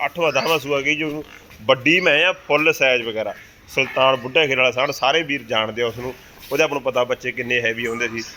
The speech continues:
ਤੇ ਬਾਕੀ ਮੂੰਹ ਮੱਥਾ ਦੇਖੋ, ਬਿਲਕੁਲ ਆ ਸਿੰਘ ਬਿਲਕੁਲ ਨਿੱਕਾ ਨਿੱਕਾ, ਪੂਰੀ ਜਿੰਦ ਜਾਨ ਬਰੀਡ ਕੁਆਲਿਟੀ, ਸਮੀ ਬੜੀ। ਮੜਿਆ ਗੇੜਾ ਇੱਧਰ ਨੂੰ ਕਢਾ ਦੇ ਹੋਰ ਇੱਧਰ ਧੁੱਪੇ ਜੀ।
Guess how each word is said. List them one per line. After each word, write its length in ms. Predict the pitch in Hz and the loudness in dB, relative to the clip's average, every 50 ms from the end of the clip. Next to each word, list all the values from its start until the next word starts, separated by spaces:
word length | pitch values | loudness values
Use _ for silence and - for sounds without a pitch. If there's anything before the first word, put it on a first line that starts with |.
| - - - - - | -16 -14 -14 -6 -2
ਤੇ 80 | 156 147 | 0 2
ਬਾਕੀ 300 | 139 135 135 - 147 139 | 2 2 0 -2 -6 -6
ਮੂੰਹ 280 | 127 123 131 165 190 | -6 -4 -4 0 2
ਮੱਥਾ 220 | 190 170 - 131 120 | 2 2 2 0 -2
ਦੇਖੋ, 220 | 104 90 - 113 | -2 -6 -10 -4
ਬਿਲਕੁਲ 320 | 101 120 143 143 120 110 98 - - - - - - - - - - - - - - - - - | -2 0 0 0 -2 -4 -8 -8 -12 -12 -12 -14 -20 -20 -20 -20 -20 -20 -20 -20 -20 -20 -18 -6
ਆ 100 | - 131 | -4 -4
ਸਿੰਘ 320 | 127 - - 135 127 123 123 | -4 -2 -2 -2 0 0 2
ਬਿਲਕੁਲ 340 | 123 135 151 143 143 135 123 | 0 0 0 0 -2 -2 0
ਨਿੱਕਾ 280 | 120 123 123 - 151 | -2 -2 0 0 0
ਨਿੱਕਾ, 300 | 139 139 135 - 143 135 127 - - - - - - - - | 0 0 -2 0 -2 -2 -2 -4 -12 -20 -20 -18 -16 -10 -4
ਪੂਰੀ 260 | 151 165 180 196 190 | -2 0 2 2 0
ਜਿੰਦ 360 | 143 123 143 139 135 131 135 | 0 0 0 0 2 2 2
ਜਾਨ 240 | 139 139 143 143 139 | 2 2 2 2 0
ਬਰੀਡ 420 | 131 120 110 127 131 135 131 131 | -2 -6 -6 -4 -2 -2 -2 -2
ਕੁਆਲਿਟੀ, 540 | 135 - 139 131 131 131 131 135 143 139 127 - - _ _ _ _ | -2 0 0 2 2 2 0 -2 -2 -4 -4 -6 -12 _ _ _ _
ਸਮੀ 340 | - - - - 151 185 196 | -14 -10 -2 0 2 2 2
ਬੜੀ। 220 | 165 151 147 151 | 2 2 2 2
ਮੜਿਆ 220 | 147 156 175 202 190 | 2 2 2 2 2
ਗੇੜਾ 180 | 165 - 160 | 2 2 2
ਇੱਧਰ 160 | 180 165 151 | 2 0 -2
ਨੂੰ 80 | 147 143 | -6 -2
ਕਢਾ 180 | 147 165 165 147 | 0 0 2 2
ਦੇ 80 | 120 | 0
ਹੋਰ 160 | 110 101 107 | -2 -2 -4
ਇੱਧਰ 180 | 110 110 104 113 | -6 -6 -6 -8
ਧੁੱਪੇ 300 | 110 143 135 - 110 98 | -10 -10 -10 -8 -8 -8
ਜੀ। 80 | 90 | -8